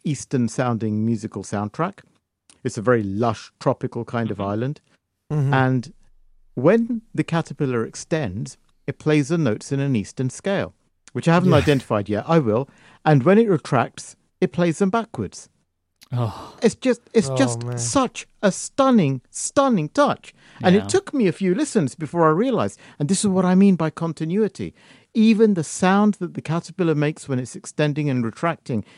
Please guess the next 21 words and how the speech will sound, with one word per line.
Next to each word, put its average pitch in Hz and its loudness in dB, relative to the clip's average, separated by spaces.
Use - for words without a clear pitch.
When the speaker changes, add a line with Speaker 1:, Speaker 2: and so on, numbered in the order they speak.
Speaker 1:
is 143 -2
in 147 2
keeping 131 -4
with 139 -2
the 127 -4
theme 151 0
of 110 -4
the 107 -4
music, 185 2
with 120 -6
the 107 -8
background, 185 0
with 113 -12
the 101 -14
style. 196 0
Man, 226 4
that 254 2
level 269 2
almost 214 4
feels 220 4
humid. 180 4